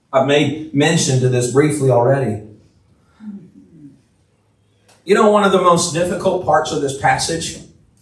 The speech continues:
is in verse seven, near the end. The Bible says it was the messenger of Satan to buffet me. The messenger of Satan?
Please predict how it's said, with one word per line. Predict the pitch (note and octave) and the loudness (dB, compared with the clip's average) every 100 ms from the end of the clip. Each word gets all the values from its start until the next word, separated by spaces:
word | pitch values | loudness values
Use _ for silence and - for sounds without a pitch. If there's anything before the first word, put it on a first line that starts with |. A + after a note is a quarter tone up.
| _ _ _ | _ _ _
is | D3 C#3 | 0 2
in | D3+ | 0
verse | C#3+ C#3 - | 2 2 2
seven, | C3+ B2+ C#3+ F3 - - _ _ _ | 2 2 2 -2 -6 -12 _ _ _
near | C#3 D#3 | -4 0
the | D3+ C3+ | 2 2
end. | C3 C#3+ E3+ - - _ _ _ _ _ _ _ | 4 2 0 -6 -16 _ _ _ _ _ _ _
The | A#2+ | 0
Bible | C3+ - C3+ | 2 2 0
says | - D#3 D3 | 0 0 0
it | C#3 | -2
was | C3 B2+ | -2 -2
the | B2 | -2
messenger | A2 B2+ - D#3 C3 A#2+ | -2 -2 -4 -2 0 0
of | G2+ | 0
Satan | - G#2+ A2+ C#3+ D#3 - - _ _ | -2 -4 -4 -6 -12 -14 -20 _ _
to | C#3 | -2
buffet | D3+ D3+ - D#3+ | -2 -2 -8 -8
me. | E3 - - - _ _ - C#3+ C3+ C#3+ D#3+ F3 - A#2+ _ _ _ _ _ _ _ _ _ _ _ _ _ _ _ _ _ _ _ _ _ - | -12 -12 -20 -20 _ _ -20 -14 -14 -14 -18 -20 -20 -20 _ _ _ _ _ _ _ _ _ _ _ _ _ _ _ _ _ _ _ _ _ -6
The | A#2 | 0
messenger | B2 - G3 F3 | 2 2 0 0
of | - | 0
Satan? | - A2 - C#4 - - | -2 -4 -4 -6 -8 -16